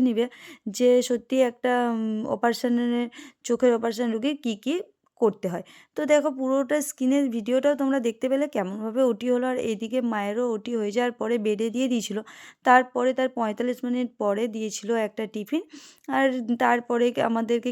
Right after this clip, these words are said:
কিছুক্ষণ রেখে বুঝিয়ে দিয়ে আমাদেরকে ছেড়ে দিল। তো আমরা বাড়ির রওনা পথে। তো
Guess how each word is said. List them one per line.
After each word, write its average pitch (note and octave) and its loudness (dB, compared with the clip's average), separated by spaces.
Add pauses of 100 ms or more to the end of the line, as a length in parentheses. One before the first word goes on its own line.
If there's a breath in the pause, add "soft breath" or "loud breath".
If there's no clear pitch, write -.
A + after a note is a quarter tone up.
কিছুক্ষণ A#3 -4 (120)
রেখে A3+ -2 (160)
বুঝিয়ে G3 -2
দিয়ে C#4+ -2
আমাদেরকে A3 -6
ছেড়ে A#3 0
দিল। A#3+ -2 (120)
তো B3 -2 (100)
আমরা F3+ -4 (100)
বাড়ির F#3+ 0
রওনা G#3 -2
পথে। A#3+ -4 (480 loud breath)
তো G#3 -4